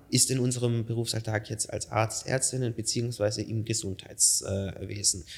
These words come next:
Wir haben Schichtbetriebe, wir haben Nachtdienste. Ähm,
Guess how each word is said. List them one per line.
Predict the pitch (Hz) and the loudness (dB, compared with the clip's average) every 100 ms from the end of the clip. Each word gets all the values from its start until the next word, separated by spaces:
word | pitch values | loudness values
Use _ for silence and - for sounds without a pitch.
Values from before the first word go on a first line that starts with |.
| - | -8
Wir | - 143 | 0 2
haben | 123 | 2
Schichtbetriebe, | 135 - 143 - - - 123 123 123 - 131 127 | 0 0 0 -2 -4 2 4 4 -4 -2 -2 0
wir | 123 131 | 0 0
haben | 123 123 | 0 0
Nachtdienste. | 113 - - 104 98 - 101 101 - - - - - - | -2 -4 -2 0 2 2 0 -2 -4 -14 -14 -16 -18 0
Ähm, | 113 123 123 127 113 | 4 6 6 4 2